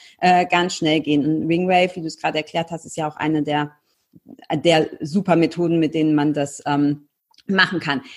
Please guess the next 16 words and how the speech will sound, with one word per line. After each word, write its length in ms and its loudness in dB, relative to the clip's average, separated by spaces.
Jetzt 160 0
machst 220 2
du 40 0
ja 120 6
aber 160 2
nicht 220 -2
nur 400 2
Ringwave, 480 2
sondern 260 -6
du 60 -4
machst 220 -2
ja 160 -2
auch 100 -6
Hypnose, 560 0
du 80 -6
machst 300 -4